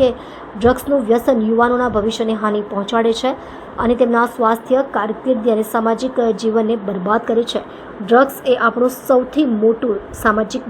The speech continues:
દૂષણ છે. ગુજરાત પોલીસ ડ્રગ્સ માફિયાને પકડવાની કામગીરીની સાથે ડ્રગ્સને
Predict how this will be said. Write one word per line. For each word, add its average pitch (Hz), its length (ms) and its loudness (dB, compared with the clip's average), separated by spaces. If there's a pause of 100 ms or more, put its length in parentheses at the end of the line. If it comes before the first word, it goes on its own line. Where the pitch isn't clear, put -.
(140)
દૂષણ 226 400 -2
છે. - 100 -6 (460)
ગુજરાત 262 440 4
પોલીસ 254 380 4
ડ્રગ્સ 226 340 -2 (120)
માફિયાને 233 500 4
પકડવાની 220 500 2
કામગીરીની 208 500 0 (120)
સાથે 208 240 0 (420)
ડ્રગ્સને 233 420 0